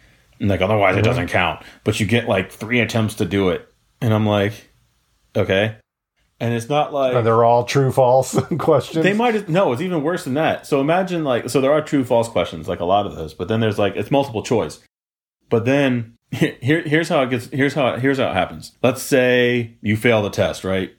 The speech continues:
Speaker 1: Like, there's, there's several different quizzes throughout, I don't know, however many weeks, like, a month or some shit, I don't remember.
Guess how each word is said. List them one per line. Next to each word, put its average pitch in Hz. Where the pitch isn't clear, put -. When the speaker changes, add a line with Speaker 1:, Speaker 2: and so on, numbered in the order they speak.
Speaker 1:
Like, 92
there's, 92
there's 107
several 123
different 113
quizzes 101
throughout, 87
I 78
don't 80
know, -
however 82
many 82
weeks, 87
like, 82
a 78
month 82
or 85
some 78
shit, 82
I -
don't 82
remember. 80